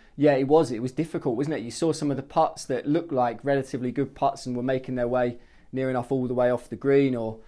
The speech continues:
um, players putting themselves in positions where you think that they would be able to make a relatively simple up and down, and it just didn't happen. Um, so, I mean,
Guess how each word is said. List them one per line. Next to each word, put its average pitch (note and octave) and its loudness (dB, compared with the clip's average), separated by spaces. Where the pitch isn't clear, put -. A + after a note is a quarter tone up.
um, A#2 2
players C3+ 2
putting C#3 -4
themselves C3 0
in B2 -4
positions B2+ -8
where B2 -2
you A#2+ -6
think C3+ -2
that G2 -10
they A#2+ 0
would A#2 -4
be B2 -4
able A#2+ 0
to - -12
make A#2 -6
a A#2 -8
relatively A#2+ -4
simple A#2+ -6
up A#2 -10
and B2 -10
down, B2 0
and A#2+ -6
it A2+ -12
just B2+ -10
didn't A#2 -6
happen. A#2+ -4
Um, A#2 0
so, B2+ 0
I B2+ 2
mean, C3+ -2